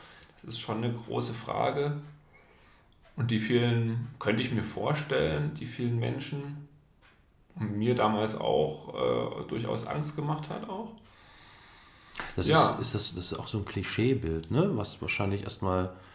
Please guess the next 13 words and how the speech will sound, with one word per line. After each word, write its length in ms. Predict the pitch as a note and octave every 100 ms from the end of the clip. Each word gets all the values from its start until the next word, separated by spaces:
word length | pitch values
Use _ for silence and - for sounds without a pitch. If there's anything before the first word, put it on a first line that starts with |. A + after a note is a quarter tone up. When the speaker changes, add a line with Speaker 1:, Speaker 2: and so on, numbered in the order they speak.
| - -
Speaker 2:
dann 180 | - F2+
vor 340 | F2+ G2+ F2+ F2
dem 160 | F#2+
inneren 340 | G#2 G2+ F#2+ F2
Auge 360 | F2 F#2 F2+ -
abläuft. 720 | - E2+ D#2+ D#2+ - - - - - - - -
Also, 460 | F#2 F2+ F2 - -
Speaker 1:
Mhm. 520 | - - - - -
Speaker 2:
ich 140 | - -
kann 160 | F2+
mir 80 | F2+
gut 160 | - F2+
vorstellen, 600 | - A#2+ A2 F2 F2